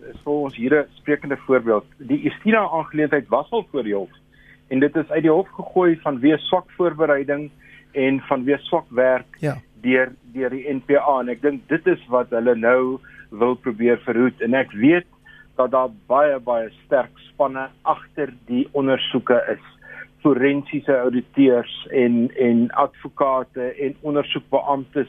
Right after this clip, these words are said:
Speaker 1: en jy kan, jy kan hulle maar opnoem. En ek dink hulle doen, hulle doen uitstekende werk en hulle volg veral die geld.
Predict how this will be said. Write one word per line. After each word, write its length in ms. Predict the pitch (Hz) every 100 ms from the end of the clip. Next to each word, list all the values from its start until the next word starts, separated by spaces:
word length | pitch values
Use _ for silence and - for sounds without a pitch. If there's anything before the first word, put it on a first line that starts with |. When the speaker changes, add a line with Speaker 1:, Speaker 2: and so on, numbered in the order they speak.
| -
Speaker 1:
en 220 | 131 120 117 - - - - 135
jy 160 | 120 139
kan, 240 | 160 147
jy 120 | 131
kan 160 | 131 147
hulle 160 | 139 135
maar 200 | 131 127
opnoem. 480 | 156 - 113 98 -
En 180 | 131 127
ek 180 | 127 -
dink 180 | 165
hulle 240 | 151 143 120
doen, 360 | 139 151 156 156 - - -
hulle 160 | 110 107
doen 280 | 151 180
uitstekende 720 | 147 - - - 185 175 170 123
werk 360 | 143 120 135 - -
en 240 | 135 120
hulle 200 | 113 117 - -
volg 540 | 220 214 208 - - - _ _ _ _
veral 320 | - 147 180 180
die 140 | 151 -
geld. 260 | 160 120